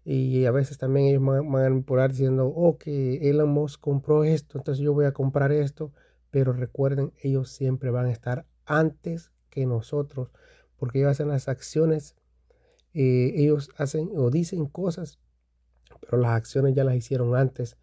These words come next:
A veces hasta ellos manipulan hasta sus propias compañías, pero, eh, es la manera como ellos crecen, eh, dinero. Por ejemplo, a veces Tesla cae un montón, pero, eh, a veces, eh, esta, hay personas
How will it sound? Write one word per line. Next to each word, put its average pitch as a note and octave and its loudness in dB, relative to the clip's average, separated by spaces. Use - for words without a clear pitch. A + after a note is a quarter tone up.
A A#2 -4
veces B2+ -2
hasta B2 -6
ellos C3+ 4
manipulan B2+ 2
hasta A#2+ -4
sus A#2 -8
propias C3+ -2
compañías, C3+ 0
pero, B2 2
eh, C#3 2
es C3+ 2
la B2+ 4
manera B2 2
como B2 -6
ellos A#2+ -2
crecen, B2 -4
eh, A2+ 0
dinero. A#2 2
Por B2 -2
ejemplo, B2 0
a A#2+ 2
veces A#2+ -2
Tesla B2+ -2
cae B2+ 0
un B2+ 2
montón, B2 2
pero, B2 0
eh, A#2+ 0
a A2+ 2
veces, A#2+ -2
eh, A#2+ -2
esta, B2+ -6
hay B2+ 0
personas C3 -2